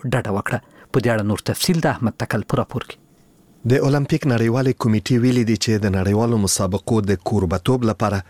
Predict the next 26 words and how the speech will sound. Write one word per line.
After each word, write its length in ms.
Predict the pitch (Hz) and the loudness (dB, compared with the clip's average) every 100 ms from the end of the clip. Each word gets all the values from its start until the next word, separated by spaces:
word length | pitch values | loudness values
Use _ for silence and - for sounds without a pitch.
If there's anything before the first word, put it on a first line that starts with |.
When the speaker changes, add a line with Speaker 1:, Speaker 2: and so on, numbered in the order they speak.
| - - - - 110 | -16 -20 -18 -4 0
Speaker 2:
د 100 | 107 | 2
هند 260 | 131 135 - _ | 0 -2 -6 _
ټولې 260 | 147 151 120 | 2 2 2
غوښتنې 380 | 98 - 117 104 98 | -2 -2 0 2 2
وروسته 260 | 107 - 104 | 2 0 0
له 80 | 101 117 | 2 2
هغه 160 | 127 123 | 2 2
وځنډولې 600 | 120 123 123 123 127 123 - - - - | 2 0 2 2 2 0 -6 -20 -10 -2
چې 80 | 101 92 | 0 2
دوو 200 | 131 123 101 | 0 0 -4
پاکستاني 460 | 90 - 107 117 117 | -4 -2 0 2 2
لوبغاړو 420 | 98 92 127 117 - | 0 0 0 0 -2
ته 40 | 90 | -2
د 100 | 90 | 0
ویزې 200 | 98 98 113 | 2 2 2
د 100 | 92 | 2
ورکولو 460 | 90 - 107 117 95 | 0 0 0 0 0
په 100 | 104 | -2
برخه 220 | 120 - 123 | -2 -2 0
کې 100 | 131 117 - - - - - | 0 0 -8 -20 -20 -12 -2
له 60 | 113 | 2
نوې 160 | 143 147 123 | 4 2 2
ډیلي 160 | 123 120 | 0 0
سره 180 | 117 113 151 | 0 0 0
ټولې 200 | 147 92 | 2 2
هڅې 200 | 90 - | 0 0